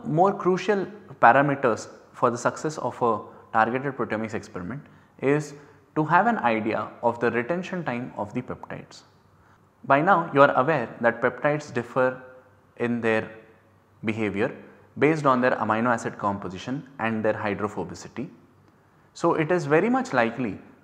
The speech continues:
that the peptides elute at different times from a column. So one needs to have an idea of the L C gradient that is to be used for efficient elution of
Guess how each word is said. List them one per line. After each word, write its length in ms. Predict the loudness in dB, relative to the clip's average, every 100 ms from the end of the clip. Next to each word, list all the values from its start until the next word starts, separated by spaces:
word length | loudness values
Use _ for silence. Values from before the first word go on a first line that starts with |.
| -2
that 480 | 2 2 0 -16 -20 -20 -20 _
the 100 | -6
peptides 640 | 0 0 2 2 2 0 -8 -20 -6 0
elute 400 | 4 4 2 0
at 320 | 0 0 -4
different 440 | -6 -4 -4 -2 -2
times 400 | -2 -4 -10 -18 -20 _ _
from 280 | 2 4 6
a 140 | 4
column. 340 | 2 2 0 -8 -18 -20 _ _ _ _ _ _ -20 -14
So 440 | 2 4 4 -2 -14 4
one 220 | 4 6
needs 200 | 0 -2
to 100 | 0
have 220 | 2 2
an 120 | 2 2
idea 540 | 2 2 0 -2 -4 -12 -6
of 220 | -2 -2 0
the 160 | -2 0
L 160 | -2 0
C 160 | -2
gradient 440 | 0 0 0 -2 -2
that 180 | -2
is 120 | -4 -6
to 100 | -6
be 120 | -2
used 320 | -2 -2 -4 -14 -20 -4
for 380 | 4 4 4 -2
efficient 460 | -4 -4 -4 -4 -2
elution 560 | 2 2 2 -2 -4 -2
of 280 | -4 -4